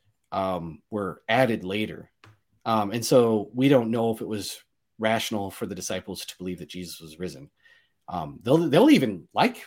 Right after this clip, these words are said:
Paul, they'll be like, "Yeah, let's just stick with Paul's testimony and say that he was the only eyewitness," and, um, and that the earliest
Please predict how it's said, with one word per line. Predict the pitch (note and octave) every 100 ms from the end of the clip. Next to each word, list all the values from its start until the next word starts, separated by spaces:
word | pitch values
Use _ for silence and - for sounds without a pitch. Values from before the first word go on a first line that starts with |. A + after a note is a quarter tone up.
| _ _
Paul, | - D#2+ D2+ - -
they'll | B2
be | C3 C3+
like, | A2 A2
"Yeah, | E3
let's | C#3 -
just | - -
stick | C3 -
with | G#2+
Paul's | G#2+ G#2+ -
testimony | G2+ - F#2 F2 F2
and | D#2 - _ _ _
say | - A#2
that | A2
he | A#2+
was | A2+ A2
the | G#2
only | G2+ G2
eyewitness," | G2 E2+ F#2+ - -
and, | F2 F2 D#2 _ _ _ _ _ -
um, | G2+ F#2+ E2+ D#2+ D#2+ _ _ _
and | A2+ G2
that | F#2 E2
the | F2
earliest | G#2+ G#2 F#2+ - -